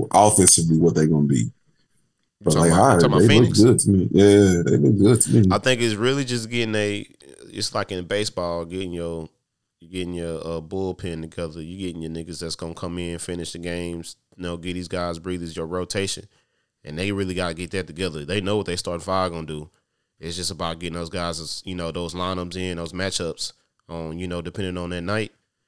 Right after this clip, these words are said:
Speaker 2: 'Cause you gotta think, if you playing the Lakers,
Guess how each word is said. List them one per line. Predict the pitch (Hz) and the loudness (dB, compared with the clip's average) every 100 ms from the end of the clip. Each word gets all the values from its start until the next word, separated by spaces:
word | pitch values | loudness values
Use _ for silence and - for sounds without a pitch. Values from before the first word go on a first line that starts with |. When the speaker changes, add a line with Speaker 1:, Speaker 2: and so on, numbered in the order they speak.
| _ _ _ _ | _ _ _ _
Speaker 2:
'Cause | 87 | -8
you | 101 | -4
gotta | 98 | -2
think, | 101 104 87 - _ | -2 -4 -4 -12 _
if | - | -18
you | 101 | -10
playing | 107 101 | -4 -2
the | 92 | -2
Lakers, | 95 113 95 85 - | 0 -2 -2 -6 -8